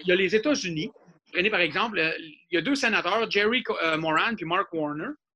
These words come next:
qui sont coprésidents, eux, du caucus sénatorial d'aérospatial, puis ils ont proposé un plan d'aide d'urgence pour préserver les emplois dans l'industrie aérospatiale.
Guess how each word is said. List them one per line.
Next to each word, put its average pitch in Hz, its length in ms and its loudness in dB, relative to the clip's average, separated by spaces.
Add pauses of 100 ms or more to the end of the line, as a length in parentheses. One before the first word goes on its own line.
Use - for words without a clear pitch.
(100)
qui 180 100 -6
sont 180 80 -4
coprésidents, 220 640 0
eux, 220 220 2
du 165 100 -14
caucus 226 300 -2
sénatorial 175 600 -4
d'aérospatial, 160 680 -4
puis - 380 -20
ils 175 80 2
ont 175 80 2
proposé 202 380 -2
un 233 100 0
plan 185 220 2
d'aide 214 200 -2
d'urgence 170 560 -2 (400)
pour - 120 -6
préserver 254 420 2
les 220 180 2
emplois 196 300 0
dans 202 140 0
l'industrie 180 400 -2
aérospatiale. 151 580 -6